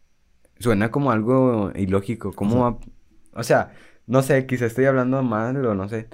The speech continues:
Speaker 1: pero, tipo, ¿cómo vas a perdonar algo que no crees? ¿Me entiendes?
Speaker 2: O sea
Speaker 1: Te digo, suena como hasta,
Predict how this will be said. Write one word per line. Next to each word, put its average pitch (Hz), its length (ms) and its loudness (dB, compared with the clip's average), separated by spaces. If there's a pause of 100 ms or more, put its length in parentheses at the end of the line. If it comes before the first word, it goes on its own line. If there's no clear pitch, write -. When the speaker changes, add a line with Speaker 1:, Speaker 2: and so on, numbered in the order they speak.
(180)
Speaker 1:
pero, 123 340 6
tipo, 113 200 -2
¿cómo 120 160 0
vas 135 100 0
a 156 40 0
perdonar 117 300 2
algo 120 320 0
que 113 100 -6
no 104 140 -2
crees? 98 200 -4
¿Me 92 80 -4
entiendes? 123 440 -8 (840)
Speaker 2:
O 107 100 -4
sea 113 380 4 (180)
Speaker 1:
Te 156 120 6
digo, 147 220 6
suena 139 360 2
como 175 240 0
hasta, 147 260 0